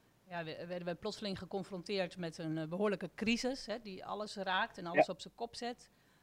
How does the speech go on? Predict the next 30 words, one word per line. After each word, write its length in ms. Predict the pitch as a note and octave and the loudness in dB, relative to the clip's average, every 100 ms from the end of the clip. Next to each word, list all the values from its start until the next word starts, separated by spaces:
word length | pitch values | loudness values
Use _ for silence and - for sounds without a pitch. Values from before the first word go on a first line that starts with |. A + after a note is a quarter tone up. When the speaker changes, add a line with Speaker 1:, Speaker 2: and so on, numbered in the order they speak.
| _ - | _ -6
Speaker 1:
Ehm, 420 | D#3+ D#3 D#3 D#3 | -2 0 0 -2
en 120 | D#3+ - - | -4 -10 -6
Speaker 2:
Ja. 120 | G3+ | -2
Speaker 1:
grote 300 | A3+ A#3 A#3+ | 4 4 4
impact 400 | A#3+ A#3 F#3+ - | 0 0 0 0
heeft, 200 | E3+ - | -4 -4
zowel 340 | F#3 F3+ F3+ - _ _ - | 0 0 0 -8 _ _ -14
in 80 | |
de 60 | F3 | -10
eerste 160 | F3 - | -8 -2
plaats 200 | F3+ - | -2 -2
natuurlijk 300 | F3+ D#3+ D#3+ | -10 -10 -8
op 60 | |
onze 140 | E3 F3+ | -8 -8
gezondheid 600 | G#3 A3+ A#3+ A#3 A3 A3 | -4 0 2 6 6 6
en 60 | F3 | 0
op 120 | E3 | -6
ons 120 | F3 | -8
welzijn, 520 | F#3+ F#3+ G3 F#3+ F#3+ G3+ - _ _ _ | 0 0 2 2 0 -2 -12 _ _ _
maar, 160 | F#3+ F#3 | -2 2
eh, 260 | F3+ F3+ | 2 2
ook 120 | G#3 G#3 | 0 0
in 60 | |
het 100 | F3 | -2
maatschappelijk 500 | E3+ - F3 - D#3+ | -4 -4 -4 -6 -6
leven 500 | G3 F#3 F#3 F#3 F3 | -2 0 -2 -4 -4
en, 240 | F#3 F3 F3 | -6 -6 -6
eh, 60 | D#3 | -8
en, 540 | D#3+ - _ F#3+ | -12 -20 _ -20
eh, 60 | E3+ | -14